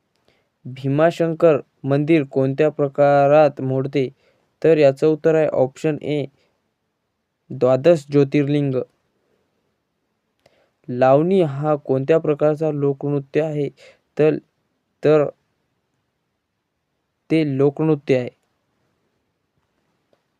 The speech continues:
महाराष्ट्रातील बोंबील मासा कशासाठी प्रसिद्ध आहे? तर, अ,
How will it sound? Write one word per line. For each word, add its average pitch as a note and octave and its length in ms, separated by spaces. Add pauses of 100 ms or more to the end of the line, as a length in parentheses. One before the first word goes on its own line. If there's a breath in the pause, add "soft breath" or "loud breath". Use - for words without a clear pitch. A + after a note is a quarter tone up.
(2250)
महाराष्ट्रातील D#3+ 1000 (380)
बोंबील D3 520
मासा D3 400 (540)
कशासाठी E3 560
प्रसिद्ध D3+ 460
आहे? D3 280 (420 soft breath)
तर, D#3 300
अ, D#3 400